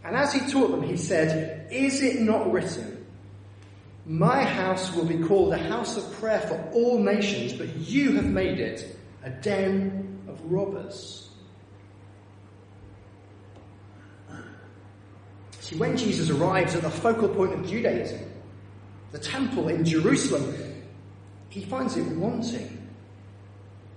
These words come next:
He's provoked by what he sees and takes drastic action to stop those who are abusing the temple for their own ends. He, he interferes with the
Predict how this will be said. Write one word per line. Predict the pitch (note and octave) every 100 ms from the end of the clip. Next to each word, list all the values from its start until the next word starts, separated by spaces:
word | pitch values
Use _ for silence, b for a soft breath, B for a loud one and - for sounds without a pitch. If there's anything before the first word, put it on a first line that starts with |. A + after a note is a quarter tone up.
| - - -
He's | G3
provoked | - - G#3+ F3 - -
by | F3
what | F#3
he | F#3+
sees | F#3 - B3+ F#3
and | F3
takes | G3+ G3 - A3+
drastic | C4 C4 C4 A#3
action | A#3 C4 - F#3+ D#3
to | D#3+
stop | - - - D#4+ - G3+
those | F#3+ F#3+
who | G3 F#3+
are | F#3+ F#3+
abusing | F#3+ C4+ - - G#3+
the | G3
temple | G#3 A3 - D3+ -
for |
their | G3+ G#3+ G#3+
own | A3 A3
ends. | - D3 B2+ - - - B B B B
He, | -
he | - G3 B3
interferes | D#4+ - - D#4 D4 A#3
with | - F3+
the | E3